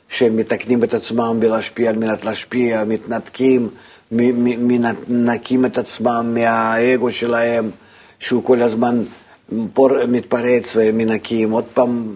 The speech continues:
פורץ ומנקים את עצמם, לכן יש כל מיני, אה, מחלות, כל מיני, אה, תיקונים, עד שמגיעים למצב שהם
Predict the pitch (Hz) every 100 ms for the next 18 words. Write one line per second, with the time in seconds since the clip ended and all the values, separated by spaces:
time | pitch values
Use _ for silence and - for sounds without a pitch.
0 | 87 117 117 117 - 117 110 113 107 117
1 | 113 104 107 - 113 110 104 - - -
2 | - 104 123 117 139 - 123 117 117 117
3 | - - - - - 110 104 - - -
4 | 117 113 120 117 117 120 117 113 - 110
5 | 113 113 113 110 110 107 107 104 104 101
6 | 98 - - - _ - 113 120 113 127
7 | 127 120 104 - _ - _ _ _ _
8 | - 135 151 - - 139 131 127 123 123
9 | 120 117 117 117 113 113 113 110 110 -
10 | 117 117 107 117 120 117 117 113 143 131
11 | - 113 120 117